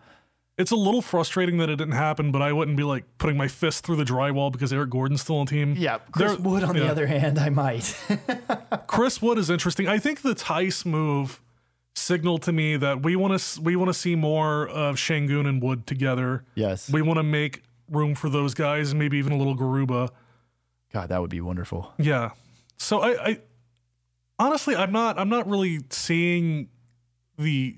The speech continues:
Speaker 1: where the outrage is coming from, from an outside perspective. Nothing seems that bad. You didn't mismanage any assets. Daniel Theis really didn't have any value.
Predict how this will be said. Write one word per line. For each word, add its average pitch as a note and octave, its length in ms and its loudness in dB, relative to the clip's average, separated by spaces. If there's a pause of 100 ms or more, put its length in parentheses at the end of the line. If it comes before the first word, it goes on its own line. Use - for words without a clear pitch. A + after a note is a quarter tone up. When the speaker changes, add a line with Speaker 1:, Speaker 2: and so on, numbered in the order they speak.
(100)
Speaker 1:
where E3+ 200 2
the D#3+ 140 0
outrage D#3 480 0
is E3 80 -2
coming E3+ 240 0
from, F3+ 160 0
from D#3 140 -2
an C#3+ 60 0
outside C#3+ 400 -2
perspective. E3 400 -4
Nothing F#3 280 0
seems D3+ 280 0
that C3+ 200 0
bad. B2 300 -2 (680)
You F3 100 2
didn't A3+ 240 2
mismanage F3+ 580 2
any D#3+ 120 0
assets. D3 500 -2
Daniel E3+ 340 2
Theis D3 320 -2
really C#3+ 200 0
didn't D3 200 -2
have B2+ 260 0
any D3 100 0
value. C3+ 580 0